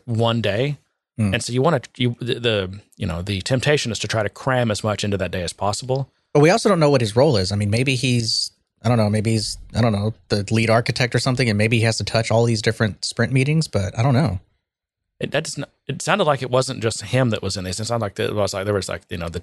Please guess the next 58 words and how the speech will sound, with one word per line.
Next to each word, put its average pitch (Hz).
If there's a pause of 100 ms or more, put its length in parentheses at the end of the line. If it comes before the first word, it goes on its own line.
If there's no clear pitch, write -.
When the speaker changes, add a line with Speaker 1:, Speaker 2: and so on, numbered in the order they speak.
Speaker 1:
whole 107
team 104
was 87
involved 87
Speaker 2:
Yeah, 92
Speaker 1:
in 92
this 87
all 82
day. 80
Speaker 2:
that's 104
true. -
Speaker 1:
So, 92 (680)
I 92
don't 78
know. 65 (120)
I 120
would, 120
I 123
would 110
definitely, 101 (280)
it's -
definitely 131
a 110
smell 113
to 143
me, 139
and 117
I 95
would, 95
I 95
would 95
look 92
at 90 (560)
how -
effect-, -
Speaker 2:
So 147
Speaker 1:
effective 131
that 127
is. 135
Speaker 2:
what 165
do 233
you 190
do 131
in 156
that 104
situation? 98
Do 98
you 113
just 123
kinda 131
raise 117
your 123
hand 120
and 117
say, 110
"You 113
know 123
what? 123